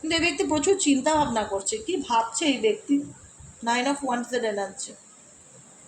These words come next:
এই ব্যক্তি মানসিকভাবে ভীষণ আঘাতপ্রাপ্ত, যাকে নিয়ে দেখছো রিডিংটা, আবারও তাই,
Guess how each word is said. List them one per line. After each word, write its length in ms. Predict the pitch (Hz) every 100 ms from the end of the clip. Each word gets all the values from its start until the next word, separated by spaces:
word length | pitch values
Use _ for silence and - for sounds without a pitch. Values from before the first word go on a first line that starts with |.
| - - - - - - - - - - - - - - - - - - - - - - - - - - - - - - - - - - - - - -
এই 120 | 330
ব্যক্তি 280 | 339 - 381
মানসিকভাবে 680 | 277 285 294 294 311 339
ভীষণ 260 | 294 285 311
আঘাতপ্রাপ্ত, 760 | 269 277 294 - 294 - - - -
যাকে 320 | - 226 - 285
নিয়ে 180 | 285
দেখছো 400 | 269 262 262 285
রিডিংটা, 560 | 226 233 254 247 220 196 - - - - - - -
আবারও 320 | 226 233 269 269
তাই, 320 | 220 202